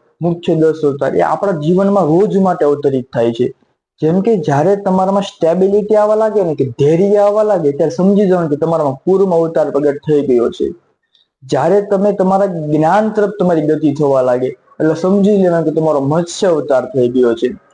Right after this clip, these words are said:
જ્યારે તમે કોઈ વસ્તુ, ભયવાળી વસ્તુ હોય, છતાં પણ એની સામે અડીખમ ઊભા રહો ને, એટલે સમજજો કે તમારામાં નૃસિંહનું પ્રાગટ્ય થયું છે. જ્યારે તમે ભલે ખૂબ મોટા હોય, તમે ધનવાન હો, બહુ ઉંમરમાં મોટા હો, છતાં પણ નાના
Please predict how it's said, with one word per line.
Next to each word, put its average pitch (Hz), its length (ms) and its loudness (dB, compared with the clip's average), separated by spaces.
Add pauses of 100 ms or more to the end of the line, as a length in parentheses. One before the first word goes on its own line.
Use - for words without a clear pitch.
(340)
જ્યારે 185 160 0
તમે 208 240 -2
કોઈ 202 320 0
વસ્તુ, 190 340 -2 (160)
ભયવાળી 196 640 2
વસ્તુ 160 260 -2
હોય, 127 180 0
છતાં 202 320 0
પણ 202 160 -2
એની 196 240 0
સામે 196 140 0 (160)
અડીખમ 214 340 0
ઊભા 214 260 2
રહો 208 220 0
ને, 135 140 -8 (320)
એટલે 151 120 -2
સમજજો 185 440 0
કે 160 80 -4
તમારામાં 160 500 0
નૃસિંહનું 175 600 0
પ્રાગટ્ય 139 440 0
થયું 123 380 0
છે. 123 100 -2 (640)
જ્યારે 160 280 0
તમે 190 200 0
ભલે 208 220 0 (140)
ખૂબ 196 280 0
મોટા 156 360 0
હોય, 139 200 2
તમે 147 180 0 (100)
ધનવાન 156 440 0
હો, 131 180 2 (560)
બહુ 156 100 -2 (140)
ઉંમરમાં 170 440 2
મોટા 147 280 -2
હો, 135 60 0 (100)
છતાં 190 360 0
પણ 175 200 -2
નાના 165 440 2